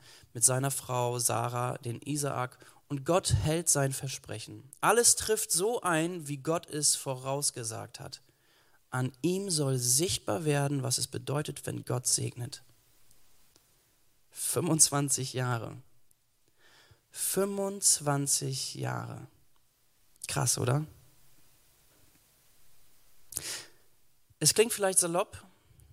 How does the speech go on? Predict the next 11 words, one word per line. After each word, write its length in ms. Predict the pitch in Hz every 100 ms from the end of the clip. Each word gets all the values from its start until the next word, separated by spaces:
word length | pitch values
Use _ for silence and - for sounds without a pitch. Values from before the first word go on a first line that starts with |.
| -
aber 380 | - 151 165 160 - - _ _ _ _ _ _ -
entspann 420 | 165 - 196 180
dich. 300 | - - - - - - - - - - - - - - - - - - - - - - - - - - - -
Entspann 380 | 143 - 151 127
dich. 300 | 110 - - - - _ _ - - - -
Es 180 | 147 -
geht 220 | 185 170
nicht 240 | 185 170
um 100 | 165
die 120 | 160 143
Zeit. 500 | - 127 117 -